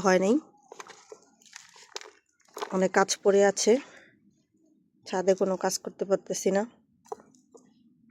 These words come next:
এখানে একটা ভেন্ডি গাছ রেখে গেছিলাম, লাগাইতে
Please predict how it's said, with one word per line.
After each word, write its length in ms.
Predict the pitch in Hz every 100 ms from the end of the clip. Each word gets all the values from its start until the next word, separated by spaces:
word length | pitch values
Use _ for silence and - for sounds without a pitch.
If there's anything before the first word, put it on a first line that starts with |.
| - - - - - -
এখানে 200 | 196 202 190
একটা 140 | - 180
ভেন্ডি 220 | 190 190 202
গাছ 140 | 196 190 - - - _ 208
রেখে 200 | 202 196 180
গেছিলাম, 380 | 185 190 190 240 240 _ _ _ - - -
লাগাইতে 320 | 185 190 190